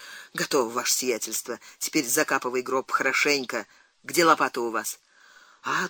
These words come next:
тут от Киева бросили вот". "Ну, бери дружнее. Да живо у меня, мерзавцы.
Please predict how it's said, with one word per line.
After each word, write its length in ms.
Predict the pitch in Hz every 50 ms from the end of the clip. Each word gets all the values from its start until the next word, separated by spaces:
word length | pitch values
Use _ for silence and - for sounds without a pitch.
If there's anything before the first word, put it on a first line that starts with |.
| -
тут 240 | - 220 220 214 -
от 140 | 247 - -
Киева 300 | - 262 262 247 240 233
бросили 500 | 185 175 214 190 170 - - 196 185 185
вот". 340 | 175 175 175 170 - - - _
"Ну, 260 | - 139 139 127 127
бери 420 | 113 113 113 147 165 156 175 160 135
дружнее. 720 | 123 131 143 139 - - 127 127 117 117 117 113 104 - - - - -
Да 120 | - 113 113
живо 280 | - 143 190 240 220
у 60 | 196 180
меня, 200 | 160 147 131 127
мерзавцы. 680 | 131 127 127 - - 123 113 - - - - - 110